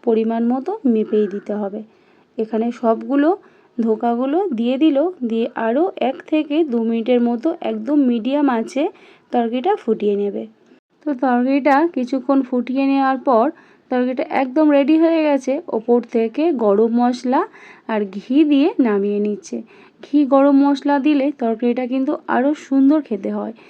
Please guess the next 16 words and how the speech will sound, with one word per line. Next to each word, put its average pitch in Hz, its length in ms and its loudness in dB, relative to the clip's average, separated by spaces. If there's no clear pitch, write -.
তো - 120 -8
এখানে 220 500 0
ধোকার 233 420 0
ডালনা 233 360 0
একদম 240 440 0
রেডি 214 280 2
হয়ে 214 200 2
গেছে। 208 260 -2
কত 226 220 -4
অল্প 226 300 0
সময়ের 294 460 2
মধ্যে 302 320 2
কত 233 220 -4
সুন্দর 262 460 0
একটা 294 280 0
রান্না 294 340 2